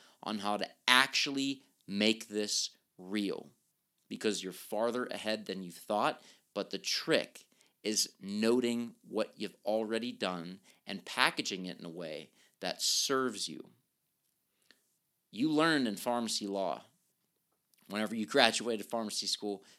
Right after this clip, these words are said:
think back to pharmacy law. What was, like, rule number one? If you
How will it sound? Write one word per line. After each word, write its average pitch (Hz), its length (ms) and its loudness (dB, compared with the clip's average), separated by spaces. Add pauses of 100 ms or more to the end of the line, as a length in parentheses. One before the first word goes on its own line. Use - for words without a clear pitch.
(100)
think 113 200 -4
back 117 220 2
to 113 60 -10
pharmacy 110 440 -2
law. 101 280 0
What 98 200 -8
was, - 240 -6 (160)
like, 92 200 -8
rule 107 200 -4
number 113 320 0
one? 110 380 -4 (720)
If 110 180 -4
you 101 140 -6